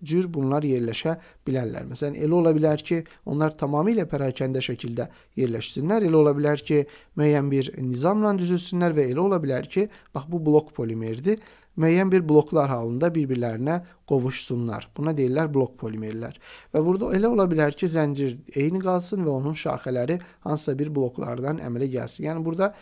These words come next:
çeşidlilik dəyişilə bilir. Fəza müntəzəmliyi baxımından isə polimerləri bölürük izotaktik, sindiotaktik və ataktik olmaqla üç qrupa. Gəlin onlarla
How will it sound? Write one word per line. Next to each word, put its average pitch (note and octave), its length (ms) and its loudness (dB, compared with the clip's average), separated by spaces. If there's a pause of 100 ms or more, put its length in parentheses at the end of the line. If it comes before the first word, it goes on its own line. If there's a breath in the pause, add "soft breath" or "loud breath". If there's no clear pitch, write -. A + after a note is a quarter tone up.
(120 loud breath)
çeşidlilik D#3 760 -2
dəyişilə B2+ 560 -2
bilir. A2+ 400 -6 (880 loud breath)
Fəza G3 340 2
müntəzəmliyi F3+ 720 4
baxımından D#3+ 480 2
isə A#3 160 -2
polimerləri E3 640 2
bölürük D3 400 0
izotaktik, D3+ 680 -2
sindiotaktik D#3 760 -2
və E3 160 4
ataktik E3 480 -4
olmaqla C#3+ 420 -2
üç - 240 -4
qrupa. B2+ 300 -2
Gəlin E3+ 320 0
onlarla C#3+ 320 0